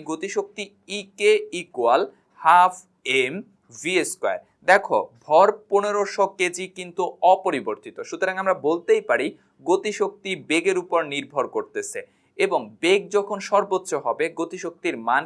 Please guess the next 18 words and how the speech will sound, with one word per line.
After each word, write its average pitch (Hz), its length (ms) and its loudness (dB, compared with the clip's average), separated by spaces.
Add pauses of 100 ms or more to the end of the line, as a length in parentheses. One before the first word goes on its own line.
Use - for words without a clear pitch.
কিন্তু 165 160 -14 (120)
তখনই 156 340 -6
সর্বোচ্চ 110 340 -4 (120)
হবে। 101 160 -8 (280)
তো - 80 -4
বেগ 175 240 2 (100)
সর্বোচ্চ 196 320 0 (160)
কো-, 190 200 -6 (160)
কখন? 170 300 0 (300)
যখন 156 180 0 (160)
এবি 196 260 0 (100)
পথে 170 240 0 (100)
সে 170 80 -4 (160)
চলতেছে, 190 460 -4
তখন 165 260 -4
বেগের 170 320 -4
মান 165 120 0 (120)
কত? 170 140 -4